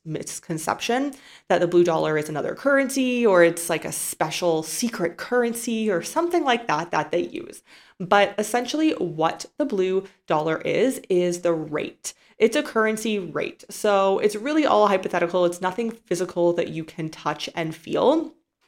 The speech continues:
It is the rate. Just like any other exchange rate on the market,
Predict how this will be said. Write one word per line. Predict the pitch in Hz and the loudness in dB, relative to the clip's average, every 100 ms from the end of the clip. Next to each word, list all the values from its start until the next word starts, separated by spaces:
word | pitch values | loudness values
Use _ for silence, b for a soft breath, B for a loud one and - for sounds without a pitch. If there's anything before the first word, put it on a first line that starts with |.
| - - | 2 6
It | 262 | 6
is | 302 | 6
the | 262 | 4
rate. | 170 117 - b b b - | 2 0 -6 b b b -2
Just | 214 214 | 0 2
like | 196 190 - | 4 2 0
any | 240 285 | -2 0
other | - 202 196 | 2 4 4
exchange | 185 175 - 175 175 180 | 2 -2 -2 0 0 2
rate | 170 170 170 b b b _ | 2 2 -2 b b b _
on | 185 180 170 180 180 | 2 4 2 0 -2
the | |
market, | 165 160 175 311 - | 0 2 2 0 -2